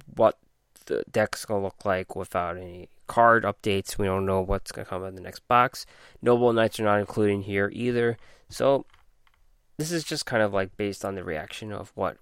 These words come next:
got nerfed. Tier one, we have Cyber Dragons and Witchcrafters, two kind of, like, opposite decks. Cyber Dragons,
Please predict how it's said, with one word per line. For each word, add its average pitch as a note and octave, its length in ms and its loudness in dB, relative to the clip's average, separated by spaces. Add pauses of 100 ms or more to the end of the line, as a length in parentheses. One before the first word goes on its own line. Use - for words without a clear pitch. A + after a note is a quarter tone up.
(100)
got - 180 -6
nerfed. F2 420 -6 (1400)
Tier C3+ 260 2
one, B2 240 4
we A2+ 100 2
have G#2 100 2
Cyber A#2 480 4
Dragons F#2 460 -4
and F#2+ 180 -6
Witchcrafters, - 600 -4
two C#3 400 -2 (360)
kind C#3+ 160 0
of, B2+ 80 -2
like, G#2+ 80 -2
opposite G#2+ 500 -2
decks. G#2 340 -4
Cyber G#2 240 0
Dragons, G2 680 -2